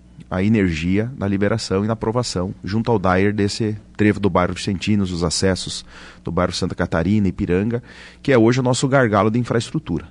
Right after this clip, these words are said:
né? Todo mundo que passa ali percebe isso de maneira muito clara. Nós temos também a perspectiva do novo Parque de Máquinas.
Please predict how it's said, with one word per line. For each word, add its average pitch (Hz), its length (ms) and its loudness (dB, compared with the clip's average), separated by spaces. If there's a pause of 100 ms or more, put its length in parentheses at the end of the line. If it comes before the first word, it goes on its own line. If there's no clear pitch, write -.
(120)
né? 87 200 -8
Todo 101 220 -4
mundo 98 220 0
que 113 100 -2
passa 95 340 -2
ali 98 240 0
percebe 95 720 -2
isso 92 200 -6
de 90 40 -8
maneira 92 280 -2
muito 90 200 -4
clara. 73 320 -10 (840)
Nós 82 120 -4
temos 101 220 2
também 101 320 2
a 92 100 2
perspectiva 92 760 -2
do 98 80 0
novo 95 240 0
Parque 92 260 0
de 104 100 2
Máquinas. 101 600 0